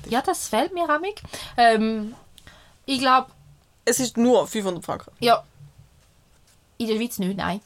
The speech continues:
Speaker 2: definitiv.
Speaker 1: Gut, es
Speaker 2: Ähm,
Speaker 1: steht auch Euro.
Speaker 2: ja, auch, auch in Euro-Ländern nicht.
Speaker 1: Ja.
Speaker 2: Also re-, realistischerweise,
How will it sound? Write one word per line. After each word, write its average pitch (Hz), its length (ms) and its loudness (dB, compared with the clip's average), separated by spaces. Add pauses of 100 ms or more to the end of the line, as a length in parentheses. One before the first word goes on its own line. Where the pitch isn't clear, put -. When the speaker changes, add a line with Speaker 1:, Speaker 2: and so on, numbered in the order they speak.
(100)
Speaker 2:
definitiv. 220 500 -4 (260)
Speaker 1:
Gut, 233 100 4
es 214 80 2
Speaker 2:
Ähm, 202 40 0 (120)
Speaker 1:
steht 247 80 -2
auch 202 100 4
Euro. 170 540 0 (280)
Speaker 2:
ja, 240 200 4
auch, 240 280 6
auch 233 260 4
in 240 180 0
Euro-Ländern 226 920 4
nicht. 180 280 -2 (100)
Speaker 1:
Ja. 185 300 -12
Speaker 2:
Also 226 480 0
re-, 220 380 0
realistischerweise, 233 1120 -2